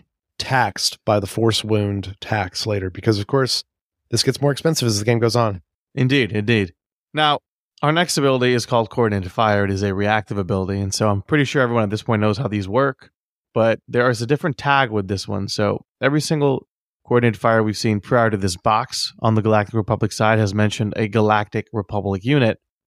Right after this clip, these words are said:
Speaker 2: Amidala's only works for an allied handmaiden unit.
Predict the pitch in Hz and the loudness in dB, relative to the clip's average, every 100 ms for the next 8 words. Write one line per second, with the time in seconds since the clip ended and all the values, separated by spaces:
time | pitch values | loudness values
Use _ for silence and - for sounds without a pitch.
0 | _ 120 117 123 202 175 123 - 127 127 | _ -2 0 2 2 2 2 0 0 0
1 | 117 117 113 - - 107 104 101 - 117 | 0 0 0 -6 -4 -2 0 -4 -4 -6
2 | 117 110 104 101 95 _ - 160 190 147 | 0 0 2 -2 -6 _ -4 0 0 2
3 | 110 101 101 101 98 | 0 0 -4 -4 -6